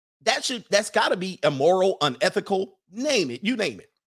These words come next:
That's gotta be in the unethical department. Or it's in the "you're fired" department. <laughs> That's what that is.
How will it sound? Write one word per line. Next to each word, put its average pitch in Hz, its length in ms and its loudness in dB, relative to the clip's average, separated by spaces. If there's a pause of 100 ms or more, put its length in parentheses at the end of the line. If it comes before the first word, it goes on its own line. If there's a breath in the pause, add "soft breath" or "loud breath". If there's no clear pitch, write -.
(120)
That's 175 160 -6
gotta 247 320 0
be 180 300 -8
in 165 120 -4
the 151 220 -10
unethical 165 500 -2
department. 95 480 -6 (1500)
Or 175 420 6
it's 196 200 2
in 185 100 0
the 139 100 2
"you're 160 300 4
fired" 156 500 2
department. 104 460 -8 (380)
<laughs> - 520 -18
That's 180 240 -2
what 190 200 -2
that 170 160 2
is. 113 280 -6